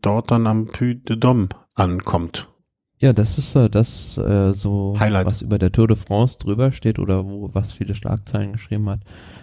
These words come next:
Speaker 2: Die Rückkehr des Puy de Dôme. Ich meine, neunzehnhundertachtundachtzig, in meinem Geburtsjahr, war ein letztes Mal im Programm der Tour de France.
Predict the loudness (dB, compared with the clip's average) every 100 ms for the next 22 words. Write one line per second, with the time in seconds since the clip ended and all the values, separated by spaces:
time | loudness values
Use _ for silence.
0 | -8 -2 2 2 2 2 4 6 6 4
1 | 4 2 0 -6 -14 -16 0 2 4 2
2 | 2 2 0 -6 -16 -14 -2 2 2 2
3 | 0 0 0 2 2 2 2 0 -2 -4
4 | -2 -2 0 2 2 0 -2 0 0 -2
5 | -20 _ _ _ _ -6 0 2 2 2
6 | 2 2 2 4 4 2 0 -4 -6 2
7 | 4 2 -2 -4 0 2 2 2 -2 -4
8 | -4 0 2 2 2 0 0 -2 0 2
9 | 2 2 -2 _ _ _ -4 -2 -2 2
10 | 2 -2 -6 0 2 0